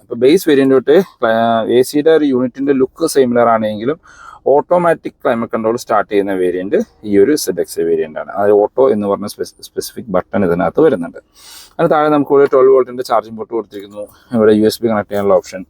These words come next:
നമ്മുടെ വയർലെസ് ചാർജിംഗ് പാഡ് വരുന്നു. ഇതാണ് ആ ഒരു കീ വരുന്നത്, മാരുതിയുടെ സ്വന്തം കീ എന്ന് തന്നെ പറയാം. അതായത് ഇവിടെ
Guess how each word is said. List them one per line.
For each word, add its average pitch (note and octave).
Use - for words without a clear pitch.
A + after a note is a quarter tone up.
നമ്മുടെ G2
വയർലെസ് F#2+
ചാർജിംഗ് F#2+
പാഡ് F2+
വരുന്നു. F2
ഇതാണ് C#3+
ആ -
ഒരു A2+
കീ G#2+
വരുന്നത്, F#2+
മാരുതിയുടെ C3
സ്വന്തം G#2+
കീ G2
എന്ന് F#2
തന്നെ F2+
പറയാം. -
അതായത് C#3
ഇവിടെ C3+